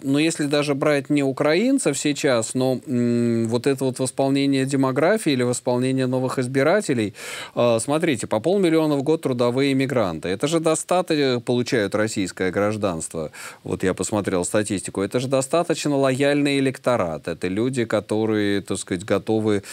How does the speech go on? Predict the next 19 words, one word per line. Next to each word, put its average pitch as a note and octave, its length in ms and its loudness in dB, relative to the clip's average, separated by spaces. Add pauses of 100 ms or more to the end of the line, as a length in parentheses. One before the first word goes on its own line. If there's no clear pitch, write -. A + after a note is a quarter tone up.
(220)
поддерживать G#2+ 580 0
власть, D#2 280 -6
которые G#2+ 420 0
заполняют, G#2 880 0
э, F#2+ 320 0
в - 80 -10
том G2+ 200 -2
числе, G#2 320 -2
так F#2+ 120 -4
сказать, F#2+ 240 -4
дефицитные G2+ 1160 0
места G2 480 0
в - 60 -10
стройкомплексе, E2 840 -6 (260)
куда F2+ 300 0
не E2 200 -2
идут D#2+ 260 -4
россияне F2 560 -2
работать. D#2+ 520 -4